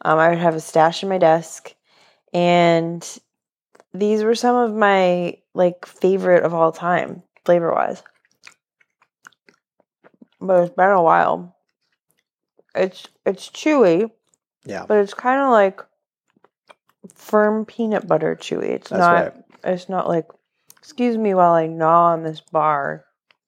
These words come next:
Speaker 1: and try to chew it."
Speaker 2: It is
Speaker 1: It's
Speaker 2: not
Speaker 1: not a
Speaker 2: terribly
Speaker 1: gummy.
Speaker 2: sweet, in my opinion.
Speaker 1: It's not, which I appreciate.
Speaker 2: Yeah.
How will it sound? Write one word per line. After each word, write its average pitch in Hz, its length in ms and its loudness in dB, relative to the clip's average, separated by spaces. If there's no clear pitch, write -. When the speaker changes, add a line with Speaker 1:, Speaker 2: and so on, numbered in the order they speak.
Speaker 1:
and 160 160 -12
try 165 200 -2
to 156 120 -6
chew 160 260 -8
it." 156 260 -4
Speaker 2:
It 135 120 2
is 151 200 4
Speaker 1:
It's 147 60 -4
Speaker 2:
not 165 180 2
Speaker 1:
not 190 100 0
a - 20 -2
Speaker 2:
terribly 139 420 4
Speaker 1:
gummy. 117 40 2
Speaker 2:
sweet, 98 480 -4
in 101 160 -20
my 90 140 -14
opinion. - 440 -16
Speaker 1:
It's 170 260 -10
not, 151 300 -2
which - 160 -10
I 151 80 -2
appreciate. - 720 -12
Speaker 2:
Yeah. 113 240 -2